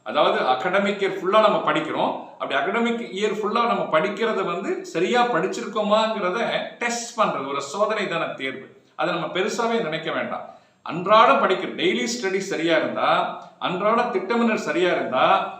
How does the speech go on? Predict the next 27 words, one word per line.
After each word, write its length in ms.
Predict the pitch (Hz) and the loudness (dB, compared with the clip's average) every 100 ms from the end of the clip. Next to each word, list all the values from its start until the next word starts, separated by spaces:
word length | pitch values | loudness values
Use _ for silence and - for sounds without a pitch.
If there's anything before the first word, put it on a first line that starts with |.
| - | -8
அன்றாட 400 | 147 180 196 240 | -6 2 4 4
முறையான 760 | 175 165 208 226 233 233 139 - | 2 2 4 4 4 2 0 -2
பயிற்சி 600 | 160 202 196 - 160 - - | 0 0 -2 -4 -4 -4 -2
எ-, 320 | 160 160 - | 0 0 -4
எடுத்துக்கிட்டோம்னா 880 | 151 160 190 180 160 131 123 151 156 | -6 -4 -6 -6 -6 -4 0 0 0
எக்ஸாம் 460 | 139 139 160 208 202 | -4 -6 0 0 2
டயத்துல 340 | 156 147 160 160 | -2 -4 -6 -8
இந்த 240 | 131 151 | -8 -6
டென்ஷனோ 560 | 160 156 143 143 170 - | -4 -6 -6 -4 -4 -4
பிரஷரோ 640 | 139 139 143 143 165 131 120 | -8 -8 -6 -4 -4 -6 -6
எதுவுமே 320 | 160 160 156 | -6 -4 -4
இருக்காது. 520 | 131 - 123 104 - - _ | -6 -4 -4 -4 -10 -18 _
ரொம்ப 400 | 147 185 196 214 - 165 | -10 -8 -4 -4 -2 2
சாதாரணமா 720 | 156 180 190 180 - 180 190 | 2 4 4 4 2 0 -2
ஒரு 100 | 131 | -2
விளையாட்டு 460 | 143 160 170 165 139 | 0 2 0 0 -4
மாதிரி 340 | 147 156 147 | -4 -4 -6
தேர்வு 220 | 151 156 | -6 -6
எழுதி 200 | 139 180 | -6 -4
நல்ல 320 | 135 127 175 | -4 -2 -2
மதிப்பெண் 480 | 175 139 135 131 123 | -2 -4 -6 -8 -8
வாங்கிடுவாங்க. 520 | 117 113 107 104 101 | -10 -12 -10 -10 -10
ஆக 500 | - 120 180 123 - - - - | -8 -6 -4 -6 -8 -14 -20 -10
டெய்லி 320 | 127 180 214 226 | -4 -2 -2 -2
படிக்கிறதுக்கு 720 | 160 160 165 156 151 - - - | -2 -2 -4 -6 -6 -8 -12 -8
ப்ரிஃபரன்ஸ் 480 | 143 147 151 147 - | -8 -6 -6 -6 -8
கொடுக்கணும். 400 | 113 113 139 | -10 -8 -6